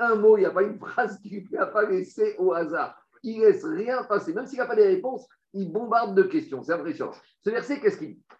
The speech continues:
Il dit, Veine Rachav Esh, il y a un chariot de feu, des Soussé Esh, des chevaux de feu. Donc, bien sûr, ce n'est pas une réalité, c'est une image. Ve'afridu ben Shenehem, et il a séparé entre Eliyahu Hanavi et le prophète Elisha.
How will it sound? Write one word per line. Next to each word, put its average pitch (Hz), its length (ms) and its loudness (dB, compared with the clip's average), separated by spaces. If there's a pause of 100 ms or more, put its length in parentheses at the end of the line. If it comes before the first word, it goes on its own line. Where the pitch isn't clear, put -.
(120)
Il 190 100 -6
dit, 247 140 -4
Veine 262 360 -2
Rachav 208 400 2
Esh, - 280 -12 (180)
il - 100 -2
y 185 40 2
a 226 220 6
un 214 40 2
chariot 214 340 -2
de 202 100 6
feu, - 200 -2 (360)
des 196 100 2
Soussé 214 300 -2
Esh, - 340 -4
des 147 160 -2
chevaux 185 300 0
de 175 100 2
feu. 135 320 -6
Donc, 113 100 -16
bien 123 140 -8
sûr, 160 240 -4
ce - 60 -20
n'est 101 80 -18
pas 135 100 -2
une 139 80 -2
réalité, 190 540 0 (320)
c'est 131 80 -6
une 180 80 -4
image. - 420 -2 (300)
Ve'afridu 226 880 0
ben 202 160 2
Shenehem, 135 480 -4 (320)
et 240 540 -2
il 202 220 0
a 180 80 2
séparé 185 720 -4
entre 156 420 -4
Eliyahu 156 400 0
Hanavi 147 460 -2 (340)
et 185 120 8
le 190 160 4
prophète 196 640 -4
Elisha. 160 500 -4